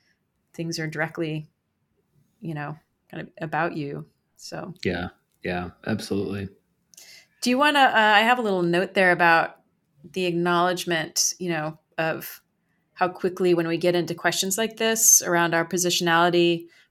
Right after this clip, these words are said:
Speaker 1: kind of end up in our trauma material. I'm
Speaker 2: Mm-hmm.
Speaker 1: wondering if you wanted to speak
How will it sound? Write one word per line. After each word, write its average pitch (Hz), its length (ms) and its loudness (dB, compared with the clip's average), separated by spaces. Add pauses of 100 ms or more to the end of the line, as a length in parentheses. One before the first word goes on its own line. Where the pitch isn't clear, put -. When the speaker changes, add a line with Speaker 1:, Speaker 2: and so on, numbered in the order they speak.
Speaker 1:
kind 175 120 -6
of 151 120 -10
end 175 220 0
up 170 220 2
in 160 300 -4 (720)
our 151 300 -4 (160)
trauma 185 400 0
material. 214 800 -2 (360)
I'm 147 120 4
Speaker 2:
Mm-hmm. 107 80 4
Speaker 1:
wondering 196 380 6
if 180 140 -4
you 185 120 2
wanted 170 280 2
to 175 80 -4
speak 226 440 -2